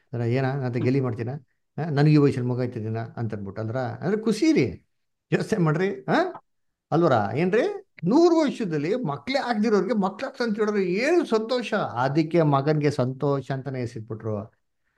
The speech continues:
ಖುಷಿ, ನಗು ಅಂತಾನೆ ಮಾಡ್ಬಿಟ್ರು ಹೆಸರು. ಇಟ್ಬಿಟ್ರು ಇಸಾಕ್ ಅಂತ ಏನ್ ಮಾಡ್ತಾರೆ ಹೆಸರಿಡ್ತಾರೆ. ಅಬ್ರಾಮ್ ಯೋಚನೆ ಮಾಡ್ರಿ ಅಂತೀನಿ, ತನ್ನ ಮಗನ ಹೆಂಗ್ ಸಾಕಿರ್ತಾನೆ ಯೋಚನೆ ಮಾಡ್ರಿ. ನೂರು ವಯಸ್ಸಲ್ಲಿ ಮಗು ಹುಟ್ಟೈತೆ, ತನ್ನ ಫೇವರೇಟ್ ಸನ್ ಅದರ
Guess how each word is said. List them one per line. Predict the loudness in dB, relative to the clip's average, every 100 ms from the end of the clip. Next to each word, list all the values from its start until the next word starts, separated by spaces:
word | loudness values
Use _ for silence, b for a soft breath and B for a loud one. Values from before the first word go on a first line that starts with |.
| _
ಖುಷಿ, | 2 4 6 6 6 4
ನಗು | 4 2 4 4 6 6 4
ಅಂತಾನೆ | 2 -2 -2
ಮಾಡ್ಬಿಟ್ರು | -2 -2 -2
ಹೆಸರು. | -2 0 2 4 4 0 -12 _ _ _ -2
ಇಟ್ಬಿಟ್ರು | -2 -2 -4 -4
ಇಸಾಕ್ | -4 -6 -6 -6 -4 -2
ಅಂತ | -2
ಏನ್ | 0 0
ಮಾಡ್ತಾರೆ | -2 -2
ಹೆಸರಿಡ್ತಾರೆ. | -6 -6 -10 -10 -14 -12 -4
ಅಬ್ರಾಮ್ | -2 0 0 -2
ಯೋಚನೆ | -2 -4 -4
ಮಾಡ್ರಿ | -4 -4 -4
ಅಂತೀನಿ, | -4 -4 -6 -6
ತನ್ನ | -4 -4
ಮಗನ | -4 -2
ಹೆಂಗ್ | -2 -2
ಸಾಕಿರ್ತಾನೆ | -4 -8 -12 -10 -10
ಯೋಚನೆ | -8 -10
ಮಾಡ್ರಿ. | -8 -4
ನೂರು | -2 0
ವಯಸ್ಸಲ್ಲಿ | 0 -2 -2 0
ಮಗು | 0
ಹುಟ್ಟೈತೆ, | 0 -2 -4 -4 -6 -10 _ _ _ _ _ -6
ತನ್ನ | -4 -2
ಫೇವರೇಟ್ | 0 4 4 4 2
ಸನ್ | 0 2 2 2 -2 _ _ _ -4
ಅದರ | 0